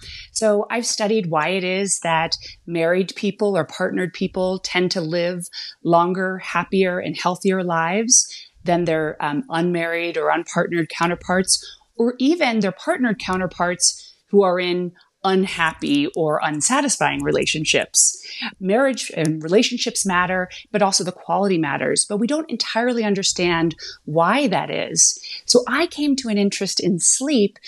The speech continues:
really to try to understand whether sleep could be the, a possible pathway explaining why some relationships are health protective and others may actually confer health risks.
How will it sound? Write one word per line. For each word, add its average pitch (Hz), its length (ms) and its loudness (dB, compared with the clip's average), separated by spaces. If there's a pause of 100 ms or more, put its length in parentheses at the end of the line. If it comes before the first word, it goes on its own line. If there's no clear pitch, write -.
(240)
really 277 500 2
to 247 180 -4
try - 360 -2
to 240 100 0
understand 196 720 0 (480)
whether 190 300 2
sleep 330 400 0
could 196 140 -2
be 190 100 4
the, 185 180 -2
a 170 60 0
possible 208 580 0
pathway 170 760 0
explaining 190 960 0 (320)
why 185 120 4
some 214 300 4
relationships 180 840 0 (220)
are 165 120 4
health 170 280 -2
protective 233 720 -2 (360)
and 190 140 4
others 180 400 0
may 170 120 -2
actually 160 360 0
confer 156 480 0
health 156 300 0 (100)
risks. - 640 0